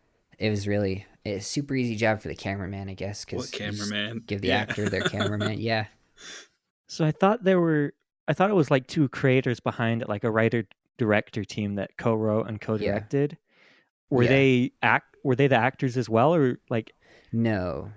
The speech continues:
Speaker 1: no,
Speaker 3: what,
Speaker 1: no. So
Speaker 3: what does
Speaker 1: the
Speaker 3: directing entail if you say, "Okay, you're gonna be lost in the forest, there's a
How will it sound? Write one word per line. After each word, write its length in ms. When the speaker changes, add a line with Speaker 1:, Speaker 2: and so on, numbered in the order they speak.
Speaker 1:
no, 160
Speaker 3:
what, 200
Speaker 1:
no. 60
So 260
Speaker 3:
what 160
does 120
Speaker 1:
the 60
Speaker 3:
directing 420
entail 320
if 100
you 80
say, 260
"Okay, 340
you're 140
gonna 180
be 160
lost 380
in 380
the 100
forest, 420
there's 220
a 140